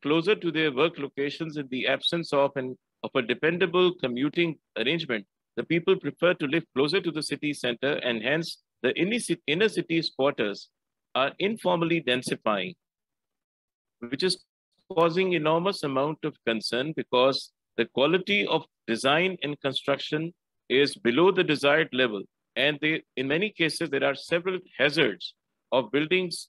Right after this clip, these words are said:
collapsing and buildings catching fire that are on a con-, continuous rise. The in-, infrastructure is very poorly and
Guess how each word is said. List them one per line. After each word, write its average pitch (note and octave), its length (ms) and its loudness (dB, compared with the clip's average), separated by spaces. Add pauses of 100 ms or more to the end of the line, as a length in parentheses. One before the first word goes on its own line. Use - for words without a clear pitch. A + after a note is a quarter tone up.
collapsing D3+ 680 -4 (120)
and B2+ 180 -2 (100)
buildings C#3 440 -4
catching A#2 340 -4 (120)
fire D3+ 380 2 (400)
that C3+ 160 -2
are D3+ 200 2
on C#3+ 320 -4
a B2 80 -8
con-, C3+ 180 -6 (260)
continuous D#3+ 640 0
rise. F#2+ 460 -4 (1200)
The C#3 200 4
in-, E3+ 180 2 (220)
infrastructure F3 960 0 (540)
is D3+ 440 0
very E3+ 400 0
poorly E3+ 640 0
and D3 240 -2